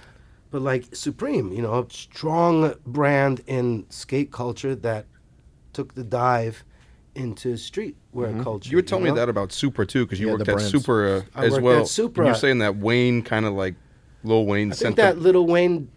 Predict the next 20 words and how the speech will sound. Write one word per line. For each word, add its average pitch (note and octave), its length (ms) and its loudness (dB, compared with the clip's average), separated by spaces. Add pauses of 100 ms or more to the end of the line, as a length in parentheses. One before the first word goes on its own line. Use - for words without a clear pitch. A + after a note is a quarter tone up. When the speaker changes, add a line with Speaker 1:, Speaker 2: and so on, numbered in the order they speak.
(120)
Speaker 1:
eh, E3+ 140 -10 (920)
diluted E3 580 4
that C#3+ 220 0
brand C#3+ 320 2
in D3 60 2
a C#3+ 60 2
way C#3 220 0
where C#3+ 160 0
people D#3 400 -4
walked C#3+ 320 -2
away E3+ 220 0
from C3 260 -4
it. G2+ 160 -6
Like, A2+ 200 0
they B2 100 0
skated C#3+ 440 2
away E3 240 6
from A#2 280 -2
Supra A2 480 -4
because, A#2+ 760 -4